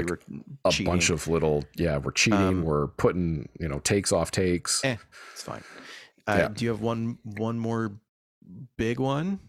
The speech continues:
Speaker 1: Um, well, I mean, I mean, my prediction is we get to see who saves Grogu
Speaker 2: Oh,
Speaker 1: from Order
Speaker 2: s-, sweet.
Speaker 1: sixty-six, right? Like,
Speaker 2: Okay.
Speaker 1: 'cause, 'cause that's in,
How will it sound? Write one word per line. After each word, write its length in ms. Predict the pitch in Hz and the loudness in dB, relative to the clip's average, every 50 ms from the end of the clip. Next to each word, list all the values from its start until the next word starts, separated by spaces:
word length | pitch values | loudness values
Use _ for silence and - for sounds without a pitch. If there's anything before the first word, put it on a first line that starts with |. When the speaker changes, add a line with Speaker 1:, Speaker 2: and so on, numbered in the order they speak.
| - _ _ _ _ _ | -20 _ _ _ _ _
Speaker 1:
Um, 260 | 120 123 127 131 135 - - _ _ _ _ _ | 2 4 4 2 2 -2 -6 _ _ _ _ _
well, 240 | 147 160 151 139 - | 4 6 6 6 6
I 60 | - | 6
mean, 260 | 139 143 139 135 123 - - - - - - - - - _ _ _ - | 6 6 6 4 4 0 -4 -12 -18 -18 -18 -20 -20 -20 _ _ _ 2
I 40 | 131 | 4
mean, 120 | 135 127 131 | 4 6 6
my 100 | 127 123 | 4 4
prediction 440 | - 147 143 180 - - - 131 | 4 4 4 4 4 4 2 2
is 160 | 107 95 90 87 | 2 2 2 0
we 100 | 95 90 | 2 2
get 140 | 117 107 | 2 2
to 100 | - 92 | 2 2
see 200 | 87 - 123 101 | 2 2 2 2
who 500 | 87 - - 113 107 101 98 92 87 82 - - - | 2 2 2 2 2 4 4 2 2 0 -4 0 2
saves 420 | - - - 104 101 90 80 - - | 4 6 6 6 6 4 4 2 2
Grogu 640 | - 95 107 107 78 76 69 57 57 65 80 - - _ _ - - | 4 4 4 4 4 2 -2 -2 -2 -6 -8 -8 -14 _ _ -6 -4
Speaker 2:
Oh, 160 | 123 110 90 | -2 -2 -2
Speaker 1:
from 180 | - - 104 98 | 0 0 2 4
Order 140 | 101 95 85 | 4 4 4
Speaker 2:
s-, 80 | 82 | 4
sweet. 140 | - 98 85 | 2 2 2
Speaker 1:
sixty-six, 580 | 76 73 76 - - 156 131 67 52 - - - | 2 2 4 4 6 6 6 4 2 0 -2 0
right? 320 | 73 80 87 98 113 131 - - _ _ _ - - - - - - _ _ | 2 2 4 2 2 0 -2 -6 _ _ _ -16 -14 -14 -14 -14 -16 _ _
Like, 160 | 117 110 98 123 | 2 2 4 2
Speaker 2:
Okay. 160 | - - - - - _ - - _ | 0 -2 -4 -12 -20 _ -20 -16 _
Speaker 1:
'cause, 240 | - 139 117 - - | 0 2 2 2 0
'cause 200 | - - 143 - | 0 0 2 4
that's 260 | 147 151 165 - - | 6 4 4 4 4
in, 480 | 143 131 127 120 117 110 104 101 90 | 4 6 6 6 4 4 2 2 0